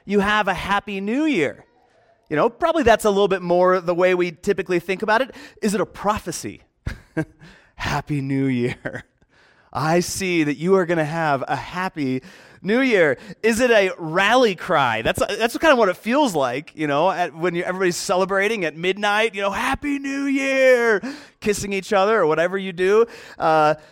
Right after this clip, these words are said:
you know, is it a rally cry? Sometimes it almost feels like a magic spell. <laughs> If I say, "Happy New Year,"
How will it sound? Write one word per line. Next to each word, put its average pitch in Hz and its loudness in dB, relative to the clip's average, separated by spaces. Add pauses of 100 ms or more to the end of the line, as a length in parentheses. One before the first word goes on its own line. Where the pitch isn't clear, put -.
(180)
you 156 -2
know, 185 0 (180)
is 180 -6
it 214 0
a 202 4
rally 269 2
cry? 156 0 (800)
Sometimes 285 0
it 226 2
almost 233 2
feels 226 2
like 233 0
a 220 -4
magic 208 -4
spell. 311 -4 (420)
<laughs> - -14 (440)
If - -16
I 240 2
say, 277 0
"Happy 277 -2
New 320 -2
Year," 262 0